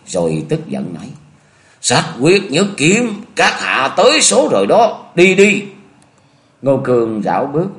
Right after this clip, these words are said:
ra khỏi hoa xá, đi về phía đáy hang. Chàng thoát ly được biển hoa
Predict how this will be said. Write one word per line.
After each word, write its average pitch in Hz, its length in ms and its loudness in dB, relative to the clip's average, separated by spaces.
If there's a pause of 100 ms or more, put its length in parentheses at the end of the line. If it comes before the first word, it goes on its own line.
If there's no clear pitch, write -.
ra 92 360 0
khỏi 80 220 -8
hoa 90 220 -8
xá, 87 200 -12 (520)
đi 135 260 2
về 85 400 2
phía 147 340 -6
đáy 98 160 -6
hang. 98 240 -8 (760)
Chàng 90 360 0
thoát 190 180 -4
ly 135 220 -4
được 165 280 -2
biển 160 280 -4
hoa 127 200 -8